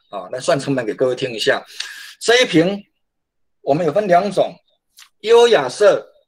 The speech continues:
大罐的，五百mL，这一瓶五百mL，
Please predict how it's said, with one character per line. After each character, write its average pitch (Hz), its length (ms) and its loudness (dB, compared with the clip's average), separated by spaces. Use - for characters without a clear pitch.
大 143 200 0
罐 135 260 -4
的， 110 180 -16
五 196 160 -4
百 139 200 -6
mL， 170 300 -6
这 180 120 -2
一 190 40 -2
瓶 156 180 -6
五 156 140 -8
百 127 160 -8
mL， 139 260 -8